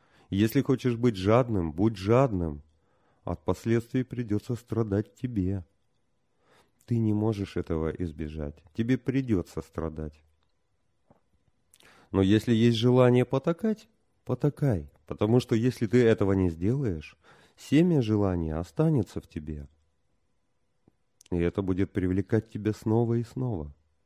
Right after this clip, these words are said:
Непрожитые желания хуже прожитых. Всё, что не прожито, имеет более сильную хватку, чем прожитое. Когда ты пережил, познал и понял,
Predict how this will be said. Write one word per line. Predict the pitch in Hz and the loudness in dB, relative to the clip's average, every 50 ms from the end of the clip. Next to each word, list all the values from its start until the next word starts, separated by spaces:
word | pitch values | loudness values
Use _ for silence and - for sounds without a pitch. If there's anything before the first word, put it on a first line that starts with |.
| _ _ _ _ _ _ _ _ _ _ _ _ _ _ _ _ _ _ _ _ _ _ _ _ _ _ | _ _ _ _ _ _ _ _ _ _ _ _ _ _ _ _ _ _ _ _ _ _ _ _ _ _
Непрожитые | - 131 135 135 - 131 135 127 110 107 117 - 123 117 113 | 0 0 0 2 2 2 2 2 2 0 0 0 0 0 2
желания | 104 110 120 120 123 120 117 117 110 107 | 2 2 2 4 4 4 4 4 2 2
хуже | 104 - - 131 139 131 104 90 85 | 0 -2 -4 -2 -2 -2 -2 -4 -6
прожитых. | - - 80 80 76 73 78 78 - - 80 - _ _ _ _ _ _ _ _ _ _ _ _ _ _ _ _ _ _ _ _ | -4 -4 -4 -4 -4 -6 -10 -12 -14 -16 -16 -16 _ _ _ _ _ _ _ _ _ _ _ _ _ _ _ _ _ _ _ _
Всё, | - - - - 113 113 92 | -20 -6 0 2 4 4 2
что | - - - 90 | 0 -4 -6 -6
не | 85 82 80 | -4 -4 -4
прожито, | - - 85 98 120 127 120 117 95 - - 78 76 - - | -6 -4 -2 -2 -2 -2 -4 -6 -8 -8 -10 -10 -10 -8 -4
имеет | 82 87 90 101 104 104 98 87 | -4 0 0 2 2 0 0 -2
более | 80 78 90 107 120 120 123 120 | -4 -2 0 0 2 2 0 0
сильную | 117 - - - 123 117 117 113 113 113 107 | -2 -2 -4 -4 -2 -2 0 0 0 0 0
хватку, | - - 107 104 98 82 - _ - 76 71 73 - | -2 -4 -4 -2 -2 -2 -4 _ -12 -14 -14 -14 -16
чем | - - - 87 85 | -14 -8 -8 -8 -6
прожитое. | - - 98 110 104 87 82 76 - 78 69 64 69 71 - _ _ _ _ _ _ _ _ _ _ _ _ _ _ - - _ _ - - _ _ | -4 -2 -2 0 0 -2 -4 -8 -8 -8 -8 -8 -10 -14 -16 _ _ _ _ _ _ _ _ _ _ _ _ _ _ -20 -20 _ _ -20 -20 _ _
Когда | _ - 117 117 127 131 | _ -2 2 4 4 4
ты | - 139 | 4 2
пережил, | 127 - 147 156 160 139 113 92 78 76 80 71 71 73 | 0 2 4 4 4 6 4 2 2 -2 -4 -6 -6 -6
познал | - - 101 110 101 104 120 120 120 120 120 107 | 0 2 4 4 4 6 6 8 8 8 6 4
и | 98 | 2
понял, | - - 131 139 156 160 127 85 71 67 69 | 0 0 0 2 2 2 0 -2 -4 -8 -12